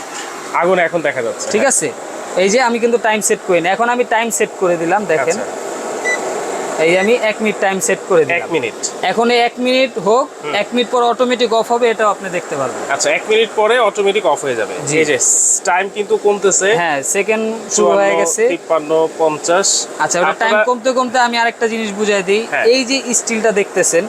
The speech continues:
Speaker 1: হুম।
Speaker 2: এটা কিন্তু খুবই মোটা।
Speaker 1: আচ্ছা।
Speaker 2: ঠিক আছে? অন্যান্য স্টিলে দেখবেন,
Speaker 1: হুম।
Speaker 2: আপনার নক করলে ঠপ ঠপ আওয়াজ হবে, ভিতরে ফাঁকা থাকে।
Speaker 1: আচ্ছা।
Speaker 2: এটার ভিতরে কিন্তু ফাঁকা নাই,
Speaker 1: কোনো
Speaker 2: খুবই
Speaker 1: ফাঁকা নাই।
Speaker 2: মোটা।
Speaker 1: হুম, হুম, হুম।
Speaker 2: খুবই মোটা স্টিল ইউজ করছে,
Speaker 1: ওকে।
Speaker 2: যেটা আপনার অক্ষয়।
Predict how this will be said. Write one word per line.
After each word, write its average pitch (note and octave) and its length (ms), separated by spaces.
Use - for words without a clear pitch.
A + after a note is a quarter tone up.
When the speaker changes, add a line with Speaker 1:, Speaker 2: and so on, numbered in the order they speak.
Speaker 1:
হুম। C3+ 140
Speaker 2:
এটা G3 120
কিন্তু A#3 200
খুবই A#3 440
মোটা। G3+ 340
Speaker 1:
আচ্ছা। A#2+ 320
Speaker 2:
ঠিক G#3 160
আছে? G3 280
অন্যান্য B3+ 440
স্টিলে B3+ 300
দেখবেন, A3 500
Speaker 1:
হুম। B3+ 120
Speaker 2:
আপনার G#3+ 240
নক G#3+ 240
করলে A#3 200
ঠপ A3+ 220
ঠপ G#3+ 140
আওয়াজ G3+ 240
হবে, F3 140
ভিতরে F3 300
ফাঁকা G3 300
থাকে। C#3+ 440
Speaker 1:
আচ্ছা। A2+ 320
Speaker 2:
এটার F#3 160
ভিতরে G#3 360
কিন্তু A3 240
ফাঁকা G3 320
নাই, D3 140
Speaker 1:
কোনো B2 140
Speaker 2:
খুবই A3+ 220
Speaker 1:
ফাঁকা A#3+ 120
নাই। G3+ 40
Speaker 2:
মোটা। G#3+ 320
Speaker 1:
হুম, - 280
হুম, D3 80
হুম। C3+ 180
Speaker 2:
খুবই G#3+ 200
মোটা G#3 400
স্টিল G#3+ 240
ইউজ G3 240
করছে, G#3 380
Speaker 1:
ওকে। C#3 320
Speaker 2:
যেটা F#3 260
আপনার A3 300
অক্ষয়। F3 580